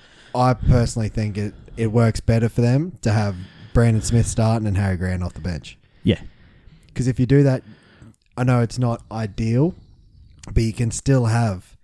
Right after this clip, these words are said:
Speaker 1: Pappy on the bench and have, like, the two.
Speaker 2: Oh, well, because Brandon Smith, if you want him to, he could play eighty and just move him back into the back row.
Speaker 1: Exactly.
Speaker 2: Doesn't matter.
Speaker 1: You can play him at lock.
Speaker 2: And I like Brandon Smith starting purely because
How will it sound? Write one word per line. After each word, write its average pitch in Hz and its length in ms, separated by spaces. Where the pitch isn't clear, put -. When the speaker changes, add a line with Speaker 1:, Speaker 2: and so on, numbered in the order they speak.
Speaker 1:
Pappy 110 380
on 101 140
the 98 80
bench 95 480
and 110 140
have, 107 220
like, 104 220
the 107 80
two. 98 400
Speaker 2:
Oh, 135 120
well, 107 280
because 131 340
Brandon 131 280
Smith, - 320
if - 180
you 110 80
want 117 180
him 110 80
to, 98 140
he 107 180
could - 200
play 107 180
eighty 98 260
and 92 80
just 95 140
move 92 160
him 87 80
back 90 180
into 92 160
the 90 60
back 87 240
row. 87 240
Speaker 1:
Exactly. 107 440
Speaker 2:
Doesn't 101 200
matter. 92 220
Speaker 1:
You 120 120
can 113 160
play 117 240
him 110 160
at 95 80
lock. 87 340
Speaker 2:
And 143 120
I 135 40
like 135 320
Brandon 139 260
Smith 120 260
starting 113 420
purely 123 320
because 107 560